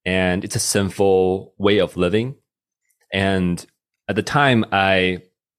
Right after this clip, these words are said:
was definitely feeling a lot of trauma because, like, a lot of brokenness in my life. And because how, like, I was raised, because, you know, since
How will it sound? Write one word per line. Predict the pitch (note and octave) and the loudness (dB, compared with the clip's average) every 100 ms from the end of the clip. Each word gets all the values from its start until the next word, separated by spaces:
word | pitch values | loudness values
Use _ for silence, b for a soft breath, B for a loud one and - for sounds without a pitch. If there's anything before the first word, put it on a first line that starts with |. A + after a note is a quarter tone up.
| _ _ _ _ | _ _ _ _
was | G#2 G2+ F2 | -2 -2 0
definitely | A2+ A#2 A2+ G#2+ G#2+ | 0 2 2 2 0
feeling | G#2+ A2 G#2+ G#2+ | 0 -2 0 0
a | |
lot | F2+ E2+ | 0 2
of | F#2 E2 | 0 -2
trauma | - F#2+ F#2 F2 D#2+ | -4 0 2 0 -4
because, | E2+ E2+ D#2+ | -4 -4 -2
like, | F2+ F2 | -2 -2
a | - _ - | -10 _ 0
lot | F2+ | 0
of | F2 | 0
brokenness | - E2+ G2+ E2+ D#2+ | 2 0 2 -2 0
in | F2 | -2
my | D#2 | 0
life. | D2 A#1+ G1+ - b b b b b b _ | 0 -2 -4 -16 b b b b b b _
And | F2+ F#2 F2+ E2+ G2+ _ _ _ - _ _ | 0 2 2 0 -2 _ _ _ -20 _ _
because | G2+ - A#2 G#2 - - _ | -4 0 2 2 0 -6 _
how, | - A2+ G2+ G2 F#2+ F#2+ F#2 - - | -6 0 2 2 2 2 0 -2 -6
like, | F#2 | -2
I | F#2 | 2
was | F#2 F2 | 2 0
raised, | E2 F2+ F#2+ D#2+ - - | 0 2 2 0 -6 -10
because, | F#2 F#2 F2 - | -4 -2 -2 -2
you | F2 | -4
know, | E2+ E2+ - | -2 -4 -6
since | - F#2+ F2 | -2 -2 -2